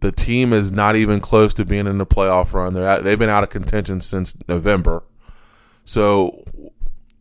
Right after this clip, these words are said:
my question is, Josh,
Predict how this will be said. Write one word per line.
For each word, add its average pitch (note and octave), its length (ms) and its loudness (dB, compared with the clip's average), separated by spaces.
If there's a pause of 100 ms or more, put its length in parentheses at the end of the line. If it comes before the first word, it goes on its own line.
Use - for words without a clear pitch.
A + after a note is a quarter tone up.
(1160)
my G#2 200 -2
question C#3 480 4
is, G#2 260 0
Josh, F#2+ 580 -2